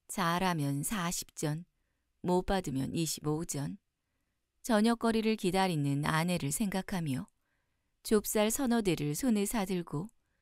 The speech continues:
어두운 고개를 터덜터덜 올라오는 건 좋으나 이 신세를 뭐에 쓰나 하고 보면 울분양국기가 짝이 없겠고 이까짓 걸 못 먹어. 그래 홧김에 또 한 놈을 뽑아들고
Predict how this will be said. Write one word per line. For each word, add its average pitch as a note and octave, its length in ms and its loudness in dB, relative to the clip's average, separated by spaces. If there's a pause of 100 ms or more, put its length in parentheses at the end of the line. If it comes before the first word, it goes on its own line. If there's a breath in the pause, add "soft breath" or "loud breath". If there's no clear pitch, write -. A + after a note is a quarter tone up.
(380)
어두운 G#3 480 4
고개를 E3 560 2
터덜터덜 F#3 840 -2
올라오는 F3 560 2
건 C3 180 -2
좋으나 E3+ 580 -2 (1000)
이 G3+ 220 4
신세를 G3+ 640 4
뭐에 F3+ 300 2
쓰나 F3+ 380 0
하고 - 200 -4
보면 E3 440 -2 (680)
울분양국기가 F#3 1000 2
짝이 F3 360 0
없겠고 E3 800 -2 (960)
이까짓 G3 500 2
걸 D#3 180 4
못 F3 180 0
먹어. F3+ 500 -2 (600)
그래 D#3 160 2
홧김에 F3 640 -2
또 G3+ 160 6
한 F#3+ 100 2
놈을 C#3+ 280 0
뽑아들고 F3+ 680 0